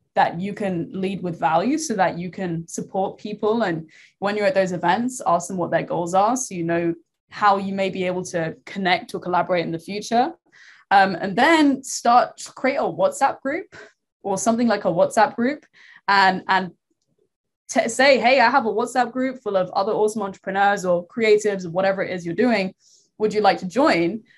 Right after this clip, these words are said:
And many people will say yes. And that's actually what happened with one of our clients. He's a filmmaker. And Greg literally just said, "Go to these filmmaking events, create a WhatsApp group, tell the people that you have a WhatsApp group, then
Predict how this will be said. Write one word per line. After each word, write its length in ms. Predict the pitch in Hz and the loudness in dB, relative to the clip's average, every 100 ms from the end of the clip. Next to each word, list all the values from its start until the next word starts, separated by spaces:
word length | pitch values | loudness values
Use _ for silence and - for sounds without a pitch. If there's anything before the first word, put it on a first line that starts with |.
| _ - | _ 0
And 300 | 180 170 190 | 0 0 0
many 200 | 226 233 | 0 0
people 220 | 226 196 | -4 -4
will 140 | 180 | -8
say 200 | 165 165 | -4 -4
yes. 580 | 165 208 262 269 - - _ _ _ | 0 4 4 2 -6 -14 _ _ _
And 240 | 175 175 180 | 0 4 4
that's 180 | 190 | 4
actually 280 | 208 196 220 | 4 2 0
what 140 | 185 175 | -2 0
happened 300 | 185 196 185 | -2 -2 -8
with 120 | 175 | -4
one 120 | 180 | -2
of 80 | 170 | -2
our 120 | 165 | -2
clients. 440 | - 233 220 - | 0 2 2 -2
He's 160 | - 170 | -10 -10
a 60 | 160 | -6
filmmaker. 720 | 240 262 220 170 160 160 226 _ _ _ - | 0 2 2 0 -2 -2 -4 _ _ _ -2
And 200 | 175 170 | -2 2
Greg 220 | 190 190 | 2 4
literally 300 | 202 - 180 | 0 -2 -8
just 200 | 170 - | -8 0
said, 320 | 170 170 165 _ _ _ _ _ _ _ _ _ - | 2 2 0 _ _ _ _ _ _ _ _ _ 0
"Go 160 | 208 | 2
to 120 | - | 2
these 220 | 262 269 - | 0 -2 0
filmmaking 480 | 285 269 247 226 | 0 0 -2 -4
events, 600 | 180 175 208 - - - _ _ _ _ _ _ _ _ _ _ | -2 -2 -2 -6 -12 -16 _ _ _ _ _ _ _ _ _ _
create 200 | 208 185 | 0 2
a 60 | |
WhatsApp 460 | 254 262 262 220 - | 4 2 4 2 2
group, 280 | 190 220 226 _ _ _ | 0 0 -2 _ _ _
tell 180 | - 214 | -2 0
the 100 | 220 | 2
people 260 | 240 233 233 | -2 -4 0
that 180 | 208 | 0
you 80 | 202 | 0
have 160 | 202 226 | 0 0
a 60 | |
WhatsApp 440 | 220 185 - 165 - | 0 -2 -2 -4 -4
group, 280 | 165 180 - _ _ _ _ _ _ - | -6 -6 -10 _ _ _ _ _ _ -2
then 640 | 196 202 190 185 175 | 4 6 6 4 -4